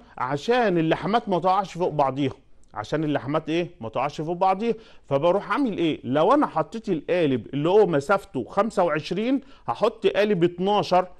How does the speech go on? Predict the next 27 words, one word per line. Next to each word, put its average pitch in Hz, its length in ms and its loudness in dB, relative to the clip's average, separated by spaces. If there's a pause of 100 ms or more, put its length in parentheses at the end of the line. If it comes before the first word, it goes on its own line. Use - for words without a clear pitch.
(120)
وقالب 190 380 4
اتناشر، 226 640 2
يبقى 127 220 -2
كده 165 240 -4
أربعة 185 280 4
وعشرين، 220 520 -2
وسنتي 247 520 0
الحام 214 380 0 (220)
يبقى 135 200 -2
المسافه 160 420 0
كده 208 260 4
باديتين 170 640 -2
خمسة 165 380 -2
وعشرين، 196 520 -2 (260)
يبقى 143 240 0
اللحام 190 460 0
بتاع 180 260 2
المدماج 170 540 -2
الاولاني 170 680 2
واقع 196 420 2
على 190 260 4
اللحام 185 420 0
بتاع 175 220 0
المد-، 185 320 0
المدماج 170 600 -2
التاني 226 360 0
ده، 262 200 2